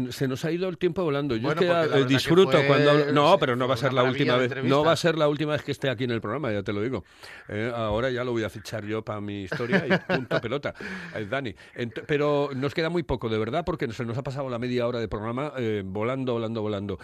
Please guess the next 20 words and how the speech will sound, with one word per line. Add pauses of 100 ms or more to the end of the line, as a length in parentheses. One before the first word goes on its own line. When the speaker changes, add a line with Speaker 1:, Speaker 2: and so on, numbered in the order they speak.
(260)
Speaker 1:
Eh, (160)
tienes
un
vermú,
un
vermú
que
llama,
eh,
mm,
eh,
que
tiene
su
nombre (280)
como
el
tuyo,
es
decir,